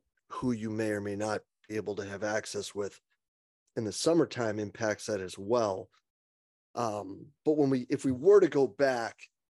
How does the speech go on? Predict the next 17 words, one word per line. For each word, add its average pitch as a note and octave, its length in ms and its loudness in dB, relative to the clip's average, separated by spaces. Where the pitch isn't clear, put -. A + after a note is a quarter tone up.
and, A2+ 680 0
you C3+ 120 0
know, G2+ 260 0
Graybeard D3 680 4
takes C3+ 300 -2
out B2 160 2
his, G#2+ 480 -8
his A#2 180 -12
magic B2+ 400 0
wand A#2 400 2
and G2 100 -8
can G2+ 200 -10
have C#3 320 0
things A2 340 0
in G#2+ 80 -2
a G2 60 -2
perfect - 760 0